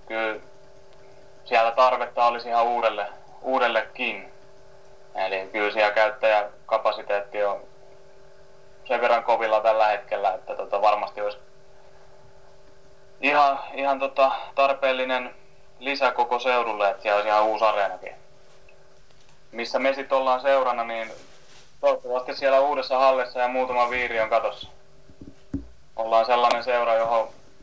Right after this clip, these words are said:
sekä suomalaiset haluaa tulla ja me saadaan mahdollisesti sitten ehkä muutama täsmähankinta aina hommattua. Se on se, sanotaan, viiden vuoden tavoite.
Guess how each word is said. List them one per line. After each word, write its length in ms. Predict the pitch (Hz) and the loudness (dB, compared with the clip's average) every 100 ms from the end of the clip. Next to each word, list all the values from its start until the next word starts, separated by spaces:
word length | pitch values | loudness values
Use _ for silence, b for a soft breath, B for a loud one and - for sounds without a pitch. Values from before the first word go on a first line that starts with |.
| - - - - - - | -20 -20 -20 -20 -20 -12
sekä 260 | 131 123 123 | -6 -4 0
suomalaiset 520 | 135 127 120 117 - | 2 2 2 0 -2
haluaa 280 | 120 117 120 | -2 2 0
tulla 360 | 131 120 113 | 0 0 4
ja 80 | 110 | 4
me 160 | 110 110 | 2 -4
saadaan 320 | 92 110 113 | -2 2 4
mahdollisesti 420 | 113 117 110 - 113 | 4 2 0 -6 -12
sitten 340 | 113 - 110 - - - - - - - - | -8 -6 -6 -8 -20 -20 -20 -20 -20 -12 -6
ehkä 240 | 113 117 | -4 -4
muutama 360 | 117 117 113 110 | -4 -2 -2 0
täsmähankinta 720 | 113 110 110 104 104 101 104 | 2 0 -2 -2 -4 -2 -2
aina 160 | 101 101 - | -2 -8 -10
hommattua. 540 | 107 98 - - - - - - - - - - - - - | -10 -10 -12 -10 -10 -10 -18 -20 -20 -20 -20 -20 -20 -20 -20
Se 220 | - 104 | -8 -4
on 80 | 98 | -2
se, 120 | 104 98 - - - - - - | -2 -6 -10 -20 -20 -20 -20 -6
sanotaan, 360 | 104 104 110 | -2 2 0
viiden 240 | 110 110 107 | 0 -4 -2
vuoden 240 | 101 95 | 0 -2
tavoite. 300 | 90 - - | -4 -6 -8